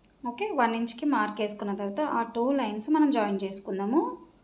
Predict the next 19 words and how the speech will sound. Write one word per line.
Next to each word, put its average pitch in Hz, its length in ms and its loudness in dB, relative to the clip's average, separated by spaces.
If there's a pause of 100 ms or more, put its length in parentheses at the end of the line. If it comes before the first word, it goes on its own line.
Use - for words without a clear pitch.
(1800)
So, 349 120 0 (640)
ఈ 247 120 2
రకంగా 240 340 -2
జాయిన్ 208 260 2
చేసిన 226 300 0
తర్వాత 190 260 0 (160)
మధ్యలో 240 400 4 (160)
కూడా 202 220 4 (160)
ఒక - 100 -2 (140)
హాఫ్ 214 320 0
ఇంచు 214 260 -2 (300)
లైన్ 202 200 0 (300)
డాట్స్ 202 280 2
పెట్టాను 202 340 0
కదా, 294 100 2 (140)
అది 208 200 2
కూడా 240 220 2
జాయిన్ 185 240 2
చేసేసుకుందాం. 185 500 -8